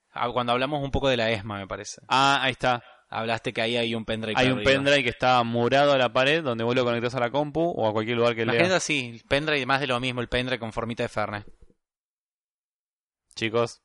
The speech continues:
Speaker 2: ya saben qué hacer. Santi, Santi, ¿escuchaste? Loquito
Speaker 1: Negocio.
Speaker 2: de mierda. Hace
Speaker 1: Ah,
Speaker 2: algo.
Speaker 1: ya.
Speaker 2: Bueno, si quieren escuchar, bueno, si no solo quieren escucharnos, escuchar Más de lo Mismo y quieren seguirlo por Instagram,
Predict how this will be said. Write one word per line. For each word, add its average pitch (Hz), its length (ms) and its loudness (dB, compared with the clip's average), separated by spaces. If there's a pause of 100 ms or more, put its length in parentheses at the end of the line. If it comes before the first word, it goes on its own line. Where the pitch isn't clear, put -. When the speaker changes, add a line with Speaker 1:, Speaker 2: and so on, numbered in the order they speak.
Speaker 2:
ya 110 140 -8
saben 101 240 -4
qué 101 60 -6
hacer. 104 140 -10 (160)
Santi, 147 360 2 (200)
Santi, 147 260 0
¿escuchaste? 143 560 -2 (260)
Loquito 110 220 0
Speaker 1:
Negocio. 113 240 6
Speaker 2:
de 131 60 4
mierda. 135 380 2 (280)
Hace 113 260 0
Speaker 1:
Ah, 135 40 4
Speaker 2:
algo. 120 320 0
Speaker 1:
ya. 95 300 -12 (480)
Speaker 2:
Bueno, 131 240 -6 (300)
si 151 200 -6
quieren 214 300 -2
escuchar, 180 500 0 (160)
bueno, 104 400 -2 (220)
si 156 460 0
no 175 140 0
solo 185 200 0
quieren 156 200 0
escucharnos, 143 680 0
escuchar 120 420 -8
Más 135 120 0
de 127 40 -2
lo 123 120 0
Mismo 127 320 -4
y 110 80 -6
quieren 127 240 -8
seguirlo 127 280 -2
por 120 160 0
Instagram, 117 580 -2